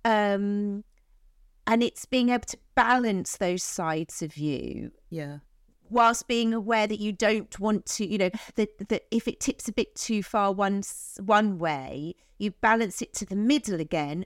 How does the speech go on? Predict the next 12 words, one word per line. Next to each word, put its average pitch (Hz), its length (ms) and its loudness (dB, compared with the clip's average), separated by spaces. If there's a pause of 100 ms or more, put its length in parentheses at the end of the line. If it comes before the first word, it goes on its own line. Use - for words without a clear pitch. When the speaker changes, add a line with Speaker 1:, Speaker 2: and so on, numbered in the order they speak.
Speaker 1:
not 208 680 0 (220)
to 226 160 0
the 190 180 2
other 190 260 2
extreme. 156 680 -2 (320)
Speaker 2:
Yes. 156 320 -6 (540)
I, 175 80 -4 (180)
I 254 60 0
just 233 180 -6
had 208 120 -4
this 190 180 -6
thought 175 400 -4